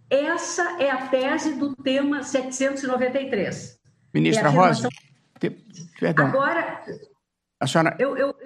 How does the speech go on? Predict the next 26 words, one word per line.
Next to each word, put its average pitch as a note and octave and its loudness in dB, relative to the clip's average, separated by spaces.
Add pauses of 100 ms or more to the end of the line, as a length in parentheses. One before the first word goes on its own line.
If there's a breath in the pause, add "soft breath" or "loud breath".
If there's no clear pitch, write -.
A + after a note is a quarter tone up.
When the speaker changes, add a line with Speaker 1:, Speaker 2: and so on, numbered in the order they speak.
(560)
Speaker 1:
eu C4+ 0
posso, D#4 -2
posso D4+ 0
completar, C4+ 0
eh, G3+ 0
Speaker 2:
Ah, E3 6
pois G#3 2
Speaker 1:
ministro F3+ -2
Speaker 2:
não. E3+ 4
Speaker 1:
Luiz G#3+ 0
Roberto? F#3 -2 (240)
Speaker 2:
Claro, F3+ 6
pensei E3+ -2
que F3+ 4
Speaker 1:
Com - -
a F3+ 4
Speaker 2:
tivesse E3 0
Speaker 1:
leitura E3 4
dos C#4 4
Speaker 2:
terminado. C#4 2
Speaker 1:
embargos C4+ 0
de A#3 -4
declaração, A#3 -2
não, C4 0
não A#3 -2
terminei. C4 -2